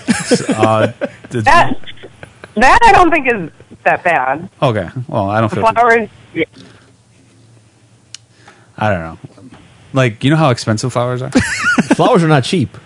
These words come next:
Speaker 1: They are not.
Speaker 3: And then, like
Speaker 2: But he, okay, so bottom line is, he didn't have to get her flowers, and he didn't have to do anything extravagant, 'cause clearly she didn't expect anything extravagant.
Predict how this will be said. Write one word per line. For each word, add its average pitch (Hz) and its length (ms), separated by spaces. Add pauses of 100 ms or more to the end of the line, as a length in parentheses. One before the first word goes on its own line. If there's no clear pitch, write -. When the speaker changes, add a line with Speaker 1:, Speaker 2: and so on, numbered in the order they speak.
(380)
Speaker 1:
They 101 100
are 92 100
not. 92 260 (880)
Speaker 3:
And 117 180
then, 131 120
like 123 300
Speaker 2:
But 262 220
he, 285 140 (260)
okay, 190 320 (300)
so 226 100
bottom 233 340
line 190 260
is, 151 320
he 185 80
didn't 208 160
have 226 180
to 196 60
get 175 140
her 156 100
flowers, 156 600 (120)
and 156 240
he 156 120
didn't 196 240
have 175 140
to 170 100
do 170 120
anything 165 340
extravagant, 160 800
'cause 180 160
clearly 226 400
she 202 100
didn't 165 200
expect 175 420
anything 156 360
extravagant. 147 640